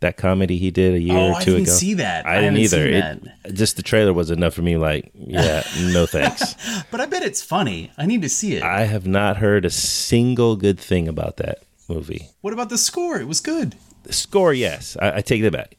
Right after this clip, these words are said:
Speaker 1: About the movie
Speaker 2: Yeah.
Speaker 1: outside of the score.
Speaker 2: All right.
Speaker 1: Um, I just haven't heard a word. Um, so
Speaker 2: Interesting.
Speaker 1: the s-,
Speaker 2: Interesting.
Speaker 1: the, the movie is, I'm just reading a little synopsis here.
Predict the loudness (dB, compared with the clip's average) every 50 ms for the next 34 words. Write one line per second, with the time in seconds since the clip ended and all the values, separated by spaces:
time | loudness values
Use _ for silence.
0 | _ -6 -2 0 0 0 0 0 0 2 4 4 4 4 2 0 -2 0 -2 -2
1 | -2 -2 -2 -2 0 0 -2 -4 -6 -6 -8 -8 -8 -6 -6 -6 -6 -6 -8 -12
2 | -16 _ _ _ _ _ _ _ _ -20 -18 -12 -8 -6 -4 -4 -2 -2 -2 -4
3 | -4 -6 -10 _ -10 -6 -6 -6 -4 -2 -4 -4 -4 -4 -8 -6 -4 -4 -2 -2
4 | -4 -6 -6 _ -14 -20 -20 -18 -14 -8 -6 -4 -4 -4 -4 -6 -8 -8 -8 -6
5 | -6 -6 -6 -10 -10 -10 -8 -8 -8 -10 -12 -14 -14 -16 -18 -20 -20 -20 _ -20
6 | -20 -20 -20 -20 -20 _ _ _ -2 0 2 2 2 2 0 -2 -4 -4 0 2
7 | 2 4 4 4 2 2 -2 -4 -10 -14 -18 _ -10 -4 -2 0 0 0 0 -4
8 | -4 -2 0 0 0 0 -2 -4 -2 0 2 2 4 4 2 2 2 2 2 2
9 | 2 0 -2 -4 -6 -6 -2 2 2 4 4 4 2 0 0 -2 -4 -10 -14 -12
10 | -10 -8 -6 -4 -2 -4 -2 0 0 0 2 0 0 -2 -2 -4 -4 -6 -4 -2
11 | 0 -2 -2 -2 -4 -4 -2 0 0 -2